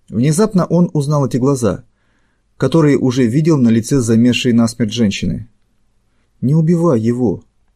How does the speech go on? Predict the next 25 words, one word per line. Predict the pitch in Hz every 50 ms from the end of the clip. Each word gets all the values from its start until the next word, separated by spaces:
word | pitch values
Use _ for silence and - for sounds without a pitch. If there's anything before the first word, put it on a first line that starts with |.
| _ _ -
слабенько | - - - 120 131 127 131 127 113 120 113
повторила | - 107 - - 113 104 107 113 110 110 110
она. | 110 110 95 95 - - _ _ _ _ _ _ _ _ _ _ _ _ _ _ _ _ _ _ _ _ _ -
Взгляд | 110 113 113 120 143 170 170 -
снова | - 170 160 143 143
упал | 139 135 - 156 170 165 151
на | 120 120 120
сочащийся | 120 127 117 - - 139 135 127 - 120 113 - 123
кровью | 120 - 135 131 120 123 120
кусок | - 123 - 139 131 - -
мяса, | 143 131 117 - - - - - - _ _ _ _ _ _ _ _ _ -
лежащий | - 113 113 104 113 120 127 127 - - 127
возле | 120 117 123 113 110 123
ног, | 131 127 117 95 82 - - _ _ _ _ _ _ _ _ _ _ _ -
и | -
Серый | 151 - 202 175 170 151
отбросил | 135 123 127 131 120 - - 123
доску. | 123 113 110 92 90 - - - 98 - - _ _ _ _ _ _ _ _ _ _ -
Затем | 107 107 123 - 147 135 120
подобрал | 135 120 123 120 120 120 113
телефон | 113 120 113 117 113 - 147 170 170 156 - _ _ _ _ _ _ _
и | - -
помог | 120 175 165 180 196 180 139 104
девушке | 104 123 135 135 143 - - - 139
одеться | 131 120 113 113 104 92 - - - - 76 107 -